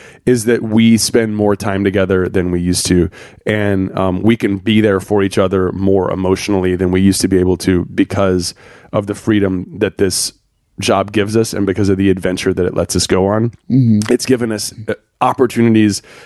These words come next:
Speaker 1: to take them places that w-, they would never otherwise be able to go.
Speaker 2: Mm-hmm.
Speaker 1: And so I hope that helps when they're in therapy,
Speaker 2: Mm-hmm.
Speaker 1: that we,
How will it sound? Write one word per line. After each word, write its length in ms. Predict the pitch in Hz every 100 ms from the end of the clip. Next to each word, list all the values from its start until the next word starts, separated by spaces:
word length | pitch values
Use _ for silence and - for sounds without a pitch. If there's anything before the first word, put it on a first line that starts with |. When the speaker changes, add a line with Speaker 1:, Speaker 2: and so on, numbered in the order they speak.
| -
Speaker 1:
to 100 | 123
take 280 | - 110 -
them 180 | 107 104
places 460 | 110 98 - 98
that 180 | 104 -
w-, 220 | 107 107 -
they 120 | 104
would 160 | 101
never 520 | 101 101 101 98 90 - _ - - _
otherwise 520 | 113 110 101 95 92 90
be 140 | 98
able 160 | 95 95
to 120 | 101
go. 360 | 95 90 101 - _ - -
Speaker 2:
Mm-hmm. 160 | 120 117
Speaker 1:
And 380 | 117 107 104 -
so 600 | - - 123 110 101 95 _ _ _ _ _ _
I 140 | 117 113
hope 340 | 95 127 123
that 240 | 123 95 -
helps 640 | - 98 123 - - - _ _
when 400 | - 101 101 104
they're 160 | 98 107
in 120 | 110
therapy, 440 | 113 113 120 139 151 _ -
Speaker 2:
Mm-hmm. 580 | 131 127 120 120 - 107
Speaker 1:
that 160 | 104
we, 320 | 104 101 95